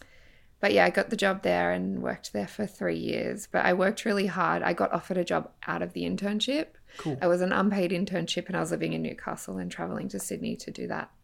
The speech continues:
Speaker 1: once a week. But I took on, like, a three-week chunk of working there, like, in a row. And I was just like, "I'm gonna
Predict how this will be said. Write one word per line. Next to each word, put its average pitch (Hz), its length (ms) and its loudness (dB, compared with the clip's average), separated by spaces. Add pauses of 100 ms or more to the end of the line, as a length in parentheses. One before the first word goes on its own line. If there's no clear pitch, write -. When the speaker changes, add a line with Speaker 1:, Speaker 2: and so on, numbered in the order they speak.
(400)
Speaker 1:
once - 220 -10
a 185 60 -8
week. - 600 -10
But 175 120 0
I 170 380 2 (880)
took 220 200 4
on, 196 220 6
like, 190 180 2
a 185 100 4
three-week 180 680 2
chunk - 520 -4
of 165 180 -6
working 175 460 -2
there, - 420 -4 (640)
like, - 260 -16
in 175 100 -2
a 165 80 -2
row. 165 420 0 (560)
And 175 140 -8
I 160 60 -6
was 160 100 -6
just - 220 -10
like, - 260 -8
"I'm 196 280 -6
gonna 202 240 -8